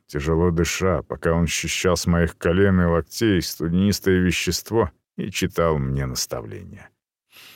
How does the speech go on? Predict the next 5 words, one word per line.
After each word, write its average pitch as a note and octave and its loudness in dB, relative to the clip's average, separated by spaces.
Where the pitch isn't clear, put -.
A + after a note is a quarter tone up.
"Мы A3 -6
должны A#2 2
приспособиться F#3+ -2
к - -4
невесомости. G2 2